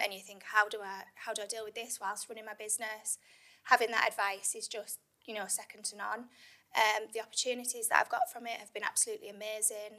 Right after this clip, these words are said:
and it's, you know, it's been a massive free marketing platform for me. You know, if I hadn't started doing this, I wouldn't have got half of the, the opportunities that I've had. I wouldn't have met all the people that I've met. Um, I wouldn't have been in touch with all these different businesses now.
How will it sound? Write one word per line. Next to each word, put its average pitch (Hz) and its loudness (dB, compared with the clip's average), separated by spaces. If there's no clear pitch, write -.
and 214 -10
it's, - 0
you 226 -14
know, 220 -4
it's - -6
been 214 -10
a 233 -4
massive 214 -4
free 208 -6
marketing 208 -8
platform 233 -8
for 226 -16
me. 220 -8
You 233 -6
know, 220 2
if 214 6
I 214 0
hadn't 247 4
started 214 2
doing 220 -4
this, 202 -10
I 202 -12
wouldn't 208 -10
have - -14
got - -2
half 220 -6
of 226 -18
the, 220 4
the 226 -4
opportunities 226 -6
that - -6
I've 233 -6
had. 247 -4
I 214 8
wouldn't 208 0
have - -16
met 214 -12
all 196 -12
the 190 -20
people 247 -10
that - -4
I've - -6
met. 240 -8
Um, 208 0
I 202 -8
wouldn't 208 -10
have 208 -12
been 220 -8
in 202 -16
touch - -10
with 214 -8
all 208 -4
these 208 -8
different - -12
businesses 233 -6
now. 226 -4